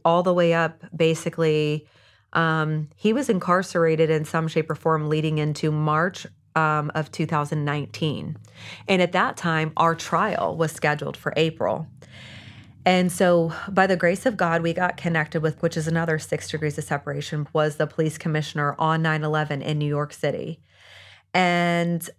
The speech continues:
I mean, I remember seeing pictures of him, and he had, like, this huge mustache, and he worked side by side with Rudy Giuliani during that whole crisis and President Bush. And, um,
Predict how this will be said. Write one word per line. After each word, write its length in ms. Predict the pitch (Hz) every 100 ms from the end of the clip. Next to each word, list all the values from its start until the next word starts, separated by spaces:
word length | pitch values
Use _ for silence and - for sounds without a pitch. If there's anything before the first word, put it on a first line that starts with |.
| -
I 80 | 180
mean, 120 | 175
I 80 | 185
remember 440 | 196 196 190 202 196
seeing 360 | 202 185 175
pictures 400 | 170 180 - 170
of 80 | 170
him, 280 | 185 170 170
and 120 | 170
he 100 | 170
had, 80 | 156
like, 200 | 160 -
this 140 | 175
huge 320 | - 202 185
mustache, 800 | 180 185 190 - 180 175 175 175
and 100 | 170
he 140 | 160 160
worked 220 | 165 160
side 260 | - 156
by 120 | 160 156
side 260 | 156 151
with 160 | 156 156
Rudy 240 | 160 151
Giuliani 800 | 147 143 151 202 220 208 196 185 - - - -
during 220 | 175 165
that 160 | 151
whole 160 | 156 143
crisis 640 | - 208 208 208 180 175 165
and 160 | 147
President 400 | 147 151 147 156
Bush. 380 | 160 208 202 - _ - - - _ -
And, 400 | 190 185 185 180
um, 540 | 185 175 165 165 156